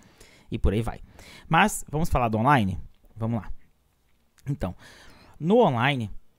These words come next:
a gente vai primeiramente ensinar o que é o, o normal e o patológico.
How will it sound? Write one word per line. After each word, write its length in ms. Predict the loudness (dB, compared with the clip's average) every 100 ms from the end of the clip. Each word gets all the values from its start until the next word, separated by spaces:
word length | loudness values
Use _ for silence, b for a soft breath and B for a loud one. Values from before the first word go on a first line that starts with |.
| _ _ _ -6
a 140 | -2
gente 380 | -2 -2 -2 -4
vai 320 | 2 2 2 -2 0
primeiramente 640 | 2 2 0 0 -2 -2
ensinar 840 | -2 -2 -2 0 2 0 -2 -12 -12 -14
o 100 | -10
que 320 | -8 -2 0 2
é 260 | 2 0 _ _ _ _ -8
o, 100 | -8 -8 _ -12
o 380 | -6 -4 -2 -2
normal 520 | 4 4 6 6 6
e 40 | 6
o 40 |
patológico. 800 | 2 2 2 2 0 -2 -4 -10